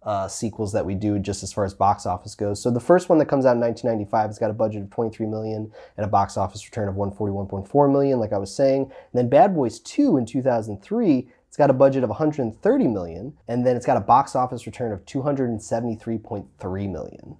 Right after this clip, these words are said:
But just even in regards to, 'cause this is kinda similar to Rambo: uh, First Blood Part Two, where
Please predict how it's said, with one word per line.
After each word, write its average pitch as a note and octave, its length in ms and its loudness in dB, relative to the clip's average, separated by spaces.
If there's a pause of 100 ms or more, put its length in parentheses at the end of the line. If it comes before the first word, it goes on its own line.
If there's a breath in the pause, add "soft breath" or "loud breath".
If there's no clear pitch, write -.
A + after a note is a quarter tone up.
But D3+ 200 2
just F#3+ 180 -2
even F3+ 220 4
in D3+ 180 4
regards C3+ 460 4
to, C3+ 300 0
'cause C#3 160 -2
this D3+ 120 -2
is D3 100 -10
kinda C3+ 220 0
similar B2+ 380 2
to A2 80 -2
Rambo: G#2+ 640 -2 (120)
uh, G#2+ 140 2
First A2 320 -4
Blood A2 220 -2
Part F#2+ 240 -8
Two, B2 240 0
where G#2+ 480 -2